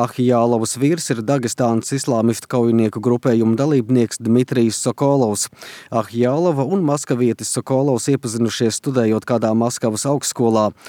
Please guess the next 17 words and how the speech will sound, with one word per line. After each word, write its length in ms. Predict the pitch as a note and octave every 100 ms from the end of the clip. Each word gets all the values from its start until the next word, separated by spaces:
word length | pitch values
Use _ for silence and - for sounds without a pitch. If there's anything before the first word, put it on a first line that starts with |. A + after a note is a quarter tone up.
| - -
un 180 | A#2+ A2
viņa 160 | A2 -
savervējusi 720 | C3+ A#2 G#2+ A2 G#2+ G#2 -
Sokolovu 640 | - A#2 C#3 D#3+ F3 B2+
kļūt 300 | A#2 F3+ F3+
par 160 | B2 G#2+
kaujinieku 640 | - D#3+ C#3 B2 A#2+ G#2 D#3+
un 120 | B2
aizvedusi 560 | A2 G#2 G#2+ G#2+ - A#2
uz 80 | A2+
Dagestānu. 680 | B2 G#2+ - A2+ G#2+ G#2 - _ - - - -
Komiteja 400 | G#3+ G3 F3 C#3
norāda, 400 | D3 D3+ A#2+ G#2
ka 80 | C3
izmeklētāju 640 | B2 A2+ B2 F#2+ A#2+ A2+
rīcībā 420 | B2+ A#2+ B2+ A2+ B2+
esošā 340 | - A#2 C3